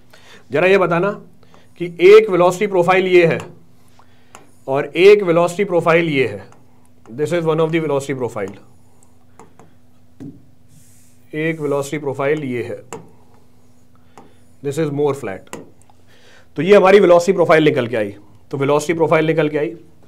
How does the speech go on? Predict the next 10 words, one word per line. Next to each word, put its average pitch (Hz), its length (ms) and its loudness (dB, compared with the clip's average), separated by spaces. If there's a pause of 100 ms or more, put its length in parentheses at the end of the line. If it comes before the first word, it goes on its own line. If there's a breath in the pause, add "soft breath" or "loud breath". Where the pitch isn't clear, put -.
जरा 160 220 0
analyze 180 360 0
करो, 170 380 -4 (920)
Analyze 170 340 -2
दिस 175 140 -4
situation। 147 500 -6 (2000 soft breath)
So, 160 380 -4
analyze 156 440 -2
दिस 170 140 -4
situation। 156 640 -4